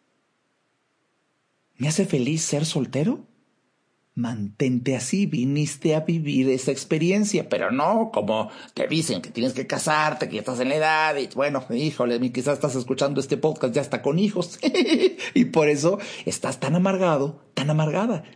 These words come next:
No era tu destino. Y así, en cualquier ejemplo, ahorita se me ocurrió este a bote pronto. Pero por eso, no copies,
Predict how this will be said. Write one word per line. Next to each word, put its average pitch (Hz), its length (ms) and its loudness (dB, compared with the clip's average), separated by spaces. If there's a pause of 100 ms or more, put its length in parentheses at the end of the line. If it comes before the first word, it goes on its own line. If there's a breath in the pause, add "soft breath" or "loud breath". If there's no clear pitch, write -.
No 180 420 6
era 214 320 2
tu 220 140 0
destino. 214 420 0 (1160)
Y 151 140 4
así, 220 380 0 (120)
en 127 100 2
cualquier 156 320 0
ejemplo, 165 360 2
ahorita 98 200 -2
se 156 80 -2
me 120 120 0
ocurrió 98 200 -4
este 113 160 -2
a - 40 2
bote - 200 -6
pronto. 208 420 0 (760 loud breath)
Pero 151 280 4
por 180 140 6
eso, 190 400 0 (580)
no 180 440 4
copies, 202 760 2